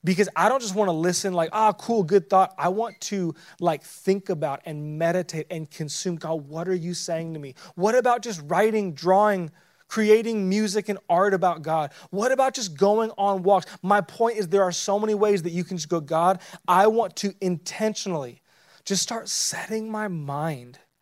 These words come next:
and reminding myself of what you're speaking, what you've said, what you've called me to." I, I, I close with this, and, uh, Kimberly, whenever you feel prompted or led or you want to, you could come play keys.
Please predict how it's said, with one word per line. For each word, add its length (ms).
and 140
reminding 680
myself 680
of 160
what 300
you're 180
speaking, 580
what 160
you've 180
said, 380
what 200
you've 180
called 400
me 140
to." 260
I, 240
I, 140
I 60
close 300
with 100
this, 280
and, 180
uh, 160
Kimberly, 380
whenever 340
you 160
feel 300
prompted 440
or 160
led 360
or 40
you 180
want 260
to, 100
you 160
could 120
come 180
play 180
keys. 380